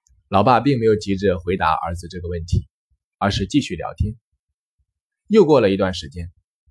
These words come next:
有一个人骑着自行车从他们的身旁经过，看着那个人慢慢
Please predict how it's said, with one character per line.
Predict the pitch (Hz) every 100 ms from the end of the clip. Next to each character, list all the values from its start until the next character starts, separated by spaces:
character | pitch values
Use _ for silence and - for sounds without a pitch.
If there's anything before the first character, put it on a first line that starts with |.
| -
有 | 107
一 | 110
个 | 117
人 | 101 104
骑 | - 101
着 | 107
自 | 127
行 | 104 98
车 | 110 127 135 _ _
从 | - 92
他 | 95
们 | 95 85
的 | 82
身 | 82 95
旁 | 95 85
经 | 95 113 139
过， | 151 - _ _ _ _ _ _ _ _ _ _ _ _
看 | - 127
着 | 110
那 | 107
个 | 104 95
人 | 87 92
慢 | 117 113
慢 | 104 95 87